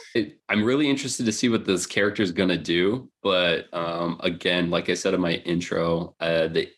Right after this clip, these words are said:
the acting, he felt separate from everybody else, and maybe that's just that character, that he is kind of an outsider bringing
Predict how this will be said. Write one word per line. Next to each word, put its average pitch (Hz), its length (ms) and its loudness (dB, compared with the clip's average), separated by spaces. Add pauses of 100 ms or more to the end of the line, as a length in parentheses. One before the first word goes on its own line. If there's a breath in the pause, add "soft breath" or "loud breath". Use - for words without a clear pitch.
the - 180 -4
acting, 98 400 -2
he 104 100 2
felt 98 480 -2
separate - 500 0
from 87 160 0
everybody 87 380 2
else, 78 220 -2
and 90 80 2
maybe 131 240 2
that's 131 260 0
just 101 200 -4
that - 180 -2
character, 82 420 -2
that 80 180 -2
he 90 140 2
is 87 100 0
kind 87 160 -2
of 85 100 -2
an 85 60 -4
outsider 85 520 -2
bringing 87 580 0